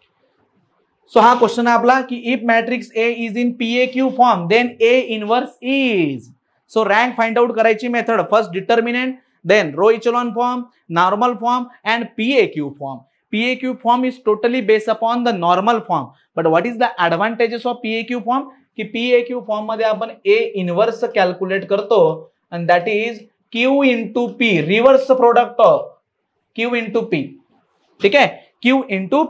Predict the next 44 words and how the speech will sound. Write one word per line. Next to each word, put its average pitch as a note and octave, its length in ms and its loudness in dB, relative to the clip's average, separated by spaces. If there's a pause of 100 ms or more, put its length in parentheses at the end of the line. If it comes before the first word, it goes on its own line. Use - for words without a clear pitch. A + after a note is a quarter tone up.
P. F#3+ 100 2 (420)
So G3 80 4
your G#3+ 160 6
option G#3 400 -2
number G#3+ 260 0
C G#3+ 340 -4
is F#3 160 -4
the A#3 80 4 (100)
correct. E3+ 400 4 (360)
कारण G3+ 160 4
पहिला G3+ 340 4
ऑप्शन G#3+ 360 0
दिलाय G#3 240 -2 (140)
P A3 140 -4
into A3 220 -6 (100)
Q, E3+ 180 2
दुसरा F3 280 2
आहे A3 100 4
P G#3+ 360 -2
inverse A3 360 -4
Q A#3 160 0
inverse, F3 300 2 (480)
लास्ट F#3 320 4
आहे G#3+ 180 4
Q A#3 260 -2
inverse A#3 540 -2
into D4 260 -2
P A3+ 120 2
inverse, E3+ 300 0 (460)
but G3 100 2
it G3+ 140 -4
is G#3+ 80 -6
the G#3 200 -2
correct G3+ 320 0
one, D#3+ 120 0 (120)
Q G3+ 100 -2
into F#3+ 300 -6 (100)
P. D#3 100 4 (420)
काय A#3 160 6
करतो C4 260 6
आपण C4+ 200 4
पीएक्यू C4 380 2
फॉर्म B3 240 -2
मध्ये? C4 320 2